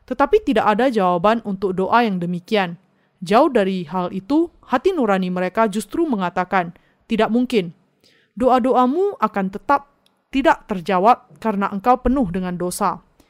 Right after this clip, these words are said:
Ketika bahkan di dalam hati nurani mereka sendiri tidak bisa menerima iman mereka, bagaimana mungkin mereka mendustai Allah?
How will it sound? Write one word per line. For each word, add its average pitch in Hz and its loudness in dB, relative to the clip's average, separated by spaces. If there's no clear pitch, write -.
Ketika 370 -2
bahkan 277 0
di 220 -2
dalam 185 -2
hati 190 -6
nurani 185 -2
mereka 185 -4
sendiri 202 -4
tidak 196 -4
bisa 202 -2
menerima 202 0
iman 185 -4
mereka, 214 0
bagaimana 277 0
mungkin 359 -2
mereka 226 0
mendustai 185 -4
Allah? 214 0